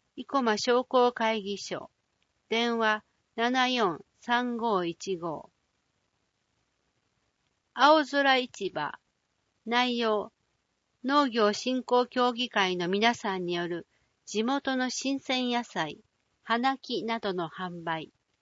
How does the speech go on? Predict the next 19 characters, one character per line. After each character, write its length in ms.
四 160
月 300
二 180
十 200
九 160
日 340
は 220
豚 340
汁 300
の 140
振 120
る 140
舞 220
い 40
も 100
あ 80
り 160
ま 100
す。 220